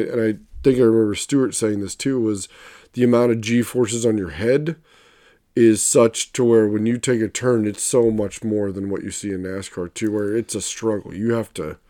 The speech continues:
you have to really get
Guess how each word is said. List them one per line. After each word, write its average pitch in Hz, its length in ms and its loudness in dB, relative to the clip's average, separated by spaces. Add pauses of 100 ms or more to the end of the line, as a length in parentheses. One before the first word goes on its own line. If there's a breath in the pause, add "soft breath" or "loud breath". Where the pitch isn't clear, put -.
(540 soft breath)
you 135 240 4
have 120 180 6
to 107 100 -4
really 117 720 2
get 104 460 0